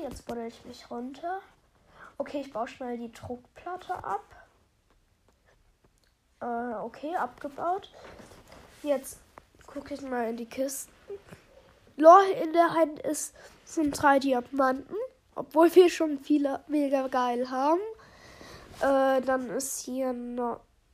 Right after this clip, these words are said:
noch ein, oh mein Gott, hier sind drei enchantete Gold-Apples und halt die gewöhnlichen Sachen dann noch. Jetzt noch eins.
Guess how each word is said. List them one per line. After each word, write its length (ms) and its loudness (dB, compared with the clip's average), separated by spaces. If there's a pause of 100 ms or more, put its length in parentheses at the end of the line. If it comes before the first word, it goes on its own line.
(280)
noch 220 2
ein, 220 -2 (720)
oh 140 -4
mein 260 -8
Gott, 220 -6
hier 140 -4
sind 220 -6
drei 320 -6
enchantete 840 -4 (640)
Gold-Apples 960 -4
und 200 -10 (400)
halt 380 -8 (480)
die 100 -8
gewöhnlichen 720 -4
Sachen 460 -14
dann 160 -10
noch. 300 -12 (720)
Jetzt 320 -8
noch 180 -6 (120)
eins. 220 -10